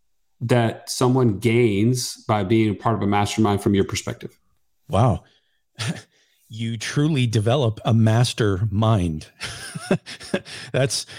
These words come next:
Speaker 2: if, if that's really what you desire, because the, the people who are in the room all have, um, a different degree of experience as it relates to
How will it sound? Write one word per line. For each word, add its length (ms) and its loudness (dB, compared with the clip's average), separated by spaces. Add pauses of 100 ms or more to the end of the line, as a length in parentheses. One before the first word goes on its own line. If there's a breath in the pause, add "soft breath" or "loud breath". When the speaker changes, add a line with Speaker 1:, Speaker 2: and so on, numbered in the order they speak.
Speaker 2:
if, 180 0
if 240 0
that's 220 2
really 280 2
what 280 2
you 100 4
desire, 500 2
because 460 2
the, 140 2
the 180 -2
people 360 2
who 120 4
are 80 4
in 140 4
the 80 4
room 520 2 (960)
all 300 4
have, 640 2
um, 560 0 (420)
a 120 2
different 500 2
degree 720 4 (440)
of 540 0
experience 800 0
as 160 0
it 80 -2
relates 480 0
to 480 2